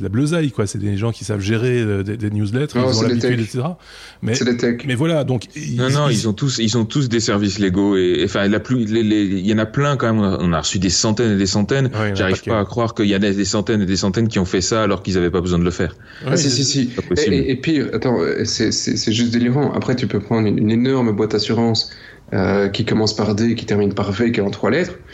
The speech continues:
Speaker 1: <laughs>
Speaker 2: euh, que je ne citerai pas, et, euh, euh, qui ont
Speaker 1: Qui est
Speaker 2: envoyé des
Speaker 1: belge.
Speaker 2: courriers, qui, euh, non,
Speaker 1: Non.
Speaker 2: mais non, c'est pas des Belges, hein.
Speaker 1: Ah, pardon.
Speaker 2: C'est un,
Speaker 1: Ah, j'ai
Speaker 2: ils
Speaker 1: pas
Speaker 2: sont
Speaker 1: en-
Speaker 2: allemands, je pense.
Speaker 1: Ah, je sais pas.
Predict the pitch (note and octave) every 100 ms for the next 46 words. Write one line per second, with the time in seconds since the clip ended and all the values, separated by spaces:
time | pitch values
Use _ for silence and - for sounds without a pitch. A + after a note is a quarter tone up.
0 | - - G#2 - - G#2 G#2 G#2+ G#2+ G#2
1 | G#2+ G#2 G2+ G#2+ - G#2 D#3 F#3+ - -
2 | - - - A#2 A2+ A2 G#2 - A2 G#2+
3 | G#2 G#2 G2+ B2+ B2 A#2 A#2+ A#2+ G3+ D#3
4 | G#2+ A#2+ E3+ F#3+ - - - - A#2+ A#2+
5 | A#2 A2+ A2+ A#2 A#2 D3 F3+ F3 - B2+
6 | D#3 D#3 A#2+ - C3 A#2+ C3+ A#2+ A2 B2
7 | C3+ A2+ G2+ F#2 - _ _ - - -
8 | A2+ A2 G#2+ A2+ B2 B2+ C#3+ C3+ C#3+ A#2
9 | A2 G#2 - - D#3+ D3+ A#2 B2 F#2+ F#2